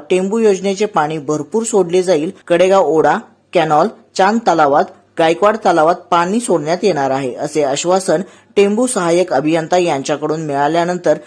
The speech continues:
आंदोलन थांबवण्यात आले. यावेळी पाणी संघर्ष समिती संयोजक अभिमन्यू वरुडे,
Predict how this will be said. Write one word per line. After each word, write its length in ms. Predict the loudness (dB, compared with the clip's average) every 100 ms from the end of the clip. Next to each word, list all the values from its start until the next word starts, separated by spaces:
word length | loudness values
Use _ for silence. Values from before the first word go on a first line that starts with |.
| -20 -4
आंदोलन 460 | -2 2 2 2 0
थांबवण्यात 520 | -4 -2 -4 -2 0
आले. 200 | -2 -2 -10 _ -2
यावेळी 240 | 2 2
पाणी 300 | 2 -2 -2
संघर्ष 360 | -6 -4 -4 -4
समिती 440 | -8 -8 -6 -8
संयोजक 560 | -8 -6 -4 -2 -2 -4
अभिमन्यू 560 | -4 -2 -2 0 0
वरुडे, 340 | 0 2 0